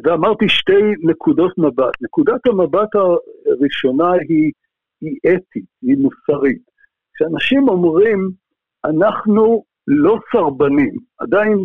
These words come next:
לא סירבנו, אנחנו רק מאיימים שאם החקירה, או אנחנו אומרים, הם לא רוצים להגיד מאיימים, אם החק-,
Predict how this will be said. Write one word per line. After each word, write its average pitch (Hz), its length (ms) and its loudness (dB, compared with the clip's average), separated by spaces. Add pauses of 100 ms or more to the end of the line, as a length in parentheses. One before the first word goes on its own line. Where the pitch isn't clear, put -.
לא 220 120 2 (200)
סירבנו, 151 680 0 (200)
אנחנו 139 320 0
רק 139 180 2 (1300)
מאיימים 156 560 0 (220)
שאם 240 380 0
החקירה, 185 760 0
או 127 200 0
אנחנו 135 300 -2
אומרים, 151 500 0
הם 113 140 -8
לא 120 60 0
רוצים 127 280 -2
להגיד 123 280 -2
מאיימים, 127 500 2 (280)
אם 190 220 -2
החק-, - 580 -8